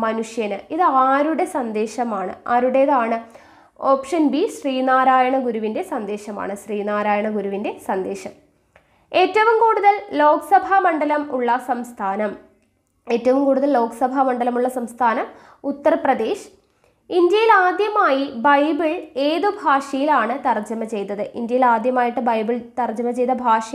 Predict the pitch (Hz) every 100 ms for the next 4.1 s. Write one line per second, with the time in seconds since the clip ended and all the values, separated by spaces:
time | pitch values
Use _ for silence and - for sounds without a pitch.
0 | 254 233 247 214 214 - - _ _ 294
1 | 277 285 294 262 196 - - 220 196 214
2 | 370 - _ _ _ - 339 349 359 403
3 | 440 440 440 427 392 415 339 320 349 359